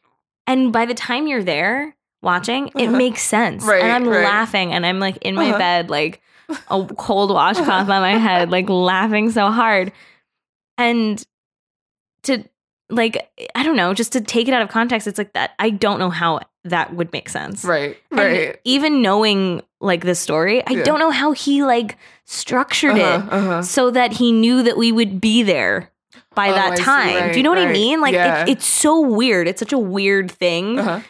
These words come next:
Speaker 1: And, like, he does that in a lot
Speaker 2: Mm-hmm.
Speaker 1: of his stories and a lot of that set.
Speaker 2: Right.
Speaker 1: Um, and yeah, I don't know. It's, it's all, like, woven together really specifically.
Speaker 2: Is that on Netflix?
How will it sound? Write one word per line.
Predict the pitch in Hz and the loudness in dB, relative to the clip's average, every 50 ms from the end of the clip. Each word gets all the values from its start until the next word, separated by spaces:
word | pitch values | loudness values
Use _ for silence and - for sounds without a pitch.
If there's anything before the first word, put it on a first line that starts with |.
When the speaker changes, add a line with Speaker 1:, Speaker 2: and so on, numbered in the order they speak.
| _ _ _ - | _ _ _ -4
Speaker 1:
And, | 220 220 226 220 | -2 0 2 2
like, | 214 208 202 | 0 0 -2
he | - - 247 | -2 -2 0
does | 214 233 226 254 262 | 2 2 2 2 2
that | 294 294 - - | 2 0 0 0
in | 226 | 0
a | 214 202 | 0 0
lot | 190 185 202 240 294 - - 78 - - - | 2 2 2 2 2 2 0 -2 -6 -6 -4
Speaker 2:
Mm-hmm. | 226 233 220 208 - | -2 -2 0 0 0
Speaker 1:
of | 180 175 170 175 | 0 0 0 0
his | 196 175 165 170 | -2 -2 -2 -2
stories | - - 170 160 147 - 143 147 151 - | -4 -4 -2 -2 0 0 0 0 0 -2
and | 175 175 | -2 -2
a | 170 | -2
lot | 170 170 170 170 170 165 | 0 2 2 2 2 0
of | 160 160 165 165 - - - _ _ _ - | 0 -2 -4 -8 -12 -20 -20 _ _ _ -8
that | 165 170 151 151 - - | -2 -2 0 0 -2 -4
set. | - - 180 165 139 110 82 - - - | -4 -4 -2 0 0 0 -2 -4 -6 -6
Speaker 2:
Right. | 190 180 165 156 156 - - - - - _ _ _ _ _ _ _ - | -4 -4 -2 -4 -4 -8 -10 -14 -20 -20 _ _ _ _ _ _ _ -2
Speaker 1:
Um, | 185 180 170 165 156 156 151 147 - - - _ _ _ _ _ _ | -2 0 0 0 -2 -4 -6 -8 -10 -12 -14 _ _ _ _ _ _
and | - 202 190 185 - - | -8 -6 -6 -6 -6 -6
yeah, | 196 202 196 180 156 | -4 -2 -2 -2 -2
I | 165 | -2
don't | 175 180 | -2 -2
know. | 170 143 92 | -4 -4 -6
It's, | - - - - | -8 -10 -10 -10
it's | - 190 - 202 | -8 -6 -2 -2
all, | 196 196 | 0 0
like, | 196 185 175 | 0 -2 -2
woven | 175 170 165 170 170 165 | -2 -2 -2 -2 -2 -4
together | 160 156 151 147 - - | -4 -4 -4 -4 -4 -6
really | - - - - | -6 -6 -8 -8
specifically. | 180 - - 190 190 185 185 190 196 190 196 - 196 196 - _ - | -12 -14 -14 -14 -12 -10 -10 -8 -8 -8 -8 -8 -8 -10 -12 _ -8
Speaker 2:
Is | 226 226 | -6 -2
that | 240 220 240 | -2 0 0
on | 285 311 262 | -2 -2 -4
Netflix? | 175 - - - - 269 320 - - - | -4 -6 -8 -8 -10 -12 -12 -12 -14 -14